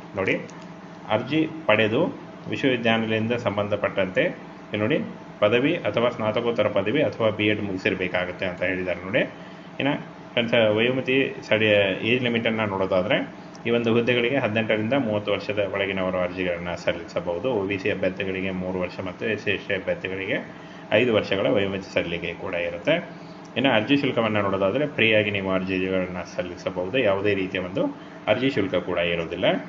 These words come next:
ಇನ್ನು ಫ್ರೆಂಡ್ಸ್, ಈ ಒಂದು ಹುದ್ದೆಗಳಿಗೆ ಆಯ್ಕೆಯನ್ನ ನೋ-, ನೋಡೋದಾದ್ರೆ, ಮುಖ್ಯ ಶಿಕ್ಷಕರು, ಪ್ರಾಂಶುಪಾಲರ ನೇತೃತ್ವದ ಆಯ್ಕೆ ಸಮಿತಿಯ ನಿಯಮಾನುಸಾರ ಆಯ್ಕೆಯನ್ನ ಮಾಡಿಕೊಳ್ಳಲಾಗುತ್ತೆ ಅಂತ ಹೇಳಿದ್ದಾರೆ. ಇಂಟರ್ವ್ಯೂ ಇರುತ್ತೆ, ಇಂಟರ್ವ್ಯೂ ಮೂಲಕ ಆಯ್ಕೆಯನ್ನ ಮಾಡಿಕೊಳ್ಳಲಾಗುತ್ತೆ.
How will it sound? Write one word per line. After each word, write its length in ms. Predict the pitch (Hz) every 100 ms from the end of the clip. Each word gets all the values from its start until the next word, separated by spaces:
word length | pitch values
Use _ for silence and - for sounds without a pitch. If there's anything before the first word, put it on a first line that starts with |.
| - - -
ಇನ್ನು 460 | 131 160 160 - -
ಫ್ರೆಂಡ್ಸ್, 480 | 123 117 117 107 107 - - - 117
ಈ 40 |
ಒಂದು 220 | 120 117
ಹುದ್ದೆಗಳಿಗೆ 420 | 110 131 131 127 131
ಆಯ್ಕೆಯನ್ನ 500 | 107 110 127 117 107
ನೋ-, 340 | 95 95 92
ನೋಡೋದಾದ್ರೆ, 480 | 92 92 92 104 139
ಮುಖ್ಯ 280 | 113 - 139
ಶಿಕ್ಷಕರು, 760 | - - 110 113 180 - - - -
ಪ್ರಾಂಶುಪಾಲರ 680 | 110 113 143 139 123 120 123
ನೇತೃತ್ವದ 720 | 104 104 120 117 113 120 131
ಆಯ್ಕೆ 280 | 110 117 123
ಸಮಿತಿಯ 580 | 113 110 110 110 110 107 -
ನಿಯಮಾನುಸಾರ 720 | 110 107 113 113 107 101 95 156
ಆಯ್ಕೆಯನ್ನ 440 | 113 101 101 92
ಮಾಡಿಕೊಳ್ಳಲಾಗುತ್ತೆ 840 | 90 92 90 92 87 85 87 87
ಅಂತ 160 | 92 90
ಹೇಳಿದ್ದಾರೆ. 500 | 98 92 92 151 277 - - -
ಇಂಟರ್ವ್ಯೂ 340 | 113 113 117 98
ಇರುತ್ತೆ, 280 | 90 85 170 135
ಇಂಟರ್ವ್ಯೂ 280 | 104 101
ಮೂಲಕ 300 | 95 90 90 139
ಆಯ್ಕೆಯನ್ನ 380 | 117 92 92 85
ಮಾಡಿಕೊಳ್ಳಲಾಗುತ್ತೆ. 840 | 85 85 85 90 87 85 87 98